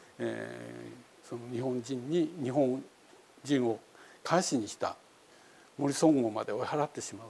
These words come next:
ということで、国内はですね、えー、もう開国ということがこうすぐ目の前まで、えー、まあ、蘭学者たちはそういうことを、え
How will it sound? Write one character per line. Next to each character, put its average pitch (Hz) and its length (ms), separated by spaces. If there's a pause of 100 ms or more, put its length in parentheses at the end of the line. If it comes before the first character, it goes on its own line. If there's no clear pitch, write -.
(120)
と - 80
い - 20
う - 20
こ 110 80
と 120 140
で、 131 200
国 - 320
内 113 100
は 107 100
で - 120
す - 100
ね、 135 240 (640)
え - 500 (300)
ー、 - 20
も 95 60
う - 80
開 127 200
国 120 360 (440)
と 135 120
い 120 100
う 113 40
こ 117 160
と 113 120
が 135 260 (140)
こ 98 200
う - 240
す - 120
ぐ 151 180 (220)
目 131 100
の 127 120
前 151 180
ま 104 120
で、 120 200 (600)
え 60 380 (640)
ー、 - 40
ま 117 80
あ、 - 40
蘭 143 200
学 160 160
者 113 120
た 92 140
ち - 160
は 147 220
そ - 180
う 113 60
い - 20
う 107 40
こ 107 120
と - 120
を、 151 200 (360)
え 107 300